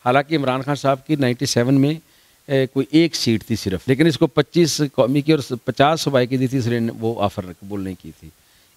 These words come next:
इमरान खान साहब को सीट की कोई ज़रूरत नहीं है, वो उनके पीछे क्या पड़े हुए हैं। ये, ये, ये अपना जो ग्यारह पार्टियों का चूं चूं का मुरब्बा है।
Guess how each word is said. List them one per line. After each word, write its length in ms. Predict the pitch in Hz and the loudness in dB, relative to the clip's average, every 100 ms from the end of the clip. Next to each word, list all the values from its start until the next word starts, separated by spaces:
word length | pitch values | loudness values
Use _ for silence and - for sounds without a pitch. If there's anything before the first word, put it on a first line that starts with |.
| - | 0
इमरान 240 | 190 220 | 2 2
खान 120 | 214 | 2
साहब 180 | 208 208 | 4 2
को 120 | 190 | 2
सीट 200 | 180 190 | 0 0
की 120 | - 170 | -2 0
कोई 160 | 135 | 2
ज़रूरत 280 | 113 117 123 | 4 2 2
नहीं 200 | 147 160 | 0 0
है, 120 | 147 156 | -2 -2
वो 120 | 202 | 0
उनके 200 | 285 269 | 2 2
पीछे 260 | 196 143 139 | 2 2 2
क्या 160 | 135 | 2
पड़े 240 | 120 104 90 | 2 0 -2
हुए 140 | 82 | -6
हैं। 180 | 76 73 104 | -10 -8 0
ये, 280 | 117 185 | 4 4
ये, 220 | 208 170 190 | 4 4 4
ये 420 | 160 226 262 220 | 4 2 2 2
अपना 500 | 170 143 156 147 139 | 0 2 2 2 0
जो 240 | 120 127 | 0 0
ग्यारह 380 | 113 117 131 151 | 2 0 2 0
पार्टियों 460 | 139 127 117 123 123 | 0 0 0 -6 -2
का 100 | 120 | -4
चूं 220 | - 123 | -2 -6
चूं 140 | 120 | -6
का 160 | 127 120 | 0 2
मुरब्बा 340 | 110 101 101 | 2 0 0
है। 280 | 110 90 90 | 0 0 -6